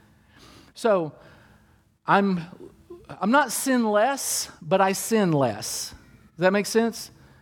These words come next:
I, I still sin, but I sin less. I mean, uh,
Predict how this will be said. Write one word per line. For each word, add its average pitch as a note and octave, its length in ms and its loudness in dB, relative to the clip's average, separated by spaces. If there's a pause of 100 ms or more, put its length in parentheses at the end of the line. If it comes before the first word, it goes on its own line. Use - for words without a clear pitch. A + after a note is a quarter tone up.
(120)
I, F#3+ 140 2 (160)
I A#3 100 2
still D4+ 240 0
sin, A3+ 460 0
but G#3 140 2
I G#3 60 6
sin G#3+ 240 -2
less. F#3+ 520 0
I F3+ 80 4
mean, G3+ 300 0 (280)
uh, D#3 220 2